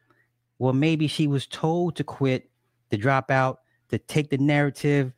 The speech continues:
to take the humiliation, and they'll, they'll let her win the gold individual." See, if you came to me saying that, I'd be like, "You know what? I can, I could, I could see that. I could see that."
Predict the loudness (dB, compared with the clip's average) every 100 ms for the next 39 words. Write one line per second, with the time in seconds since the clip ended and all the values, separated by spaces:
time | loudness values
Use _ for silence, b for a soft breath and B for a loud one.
0 | b -8 -4 -2 -2 0 2 4 4 2
1 | 2 2 0 0 b b 0 0 0 0
2 | 0 2 0 0 0 2 0 2 2 2
3 | -2 -4 -2 0 2 0 0 -2 -12 -18
4 | b b -6 -4 -2 2 2 2 2 4
5 | 4 4 4 2 2 2 2 4 2 0
6 | _ _ _ _ _ _ _ _ _ _
7 | -8 -4 -2 0 0 0 -2 -2 0 0
8 | 0 -2 -4 _ _ _ _ _ _ _
9 | _ _ _ 0 0 -2 0 0 -2